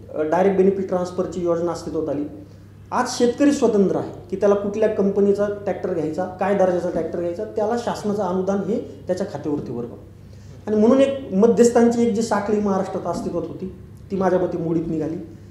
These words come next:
आणि हा जो एक भ्रष्टाचार या निमित्ताने होत होता तो थांबला,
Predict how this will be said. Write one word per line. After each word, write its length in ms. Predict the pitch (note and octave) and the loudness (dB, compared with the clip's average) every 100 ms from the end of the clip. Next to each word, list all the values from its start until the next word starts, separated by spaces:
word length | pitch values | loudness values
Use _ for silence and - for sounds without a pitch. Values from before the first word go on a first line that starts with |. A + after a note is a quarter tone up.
| - C#3 | -18 -14
आणि 140 | E3 F3+ | -8 -6
हा 200 | E3 E3+ | -4 -2
जो 100 | F3+ | 0
एक 200 | E3+ - | -2 -4
भ्रष्टाचार 500 | - - E3 F3+ F3 | -10 -6 -2 0 0
या 180 | E3 E3 | -2 -2
निमित्ताने 400 | D#3+ D#3 D#3+ D#3+ | -2 -2 -2 -4
होत 220 | D#3 D#3 | -4 -6
होता 380 | C#3+ C3+ - - - - - - | -6 -6 -8 -16 -18 -20 -18 -8
तो 320 | E3 D#3+ D#3+ | -4 -2 -2
थांबला, 680 | D#3+ D#3+ - E3+ F3 D#3+ - | -2 -8 -8 0 4 4 0